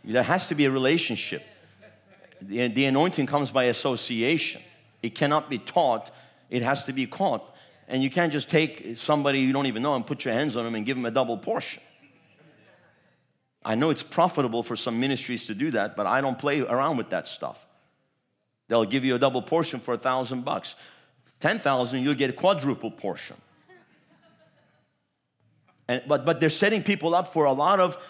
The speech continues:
disappointment. "You're entering into your season, this. You're, you're entering into your double this and double whatever," and all this stuff they say, but do you know what it takes to get that?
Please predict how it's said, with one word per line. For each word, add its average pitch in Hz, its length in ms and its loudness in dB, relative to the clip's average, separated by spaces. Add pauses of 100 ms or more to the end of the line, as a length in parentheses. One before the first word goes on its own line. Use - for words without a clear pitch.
(240)
disappointment. 160 920 0 (1120)
"You're 147 200 4
entering 190 460 4
into 190 220 0
your 190 140 6
season, 120 520 0
this. 120 240 -2 (160)
You're, 151 360 4 (120)
you're 170 140 6
entering 185 420 2
into 185 240 0
your 180 100 4
double 175 320 4
this 151 280 0
and 131 100 -8
double 170 260 2
whatever," 165 320 2
and 160 140 0
all 190 120 2
this 196 140 -2
stuff 185 280 0
they 160 120 2
say, 220 380 2 (180)
but 165 240 2 (200)
do 180 60 0
you 208 140 4
know 208 140 4
what 185 140 4
it 170 80 0
takes - 260 0
to 170 100 0
get 247 280 2
that? 101 320 -2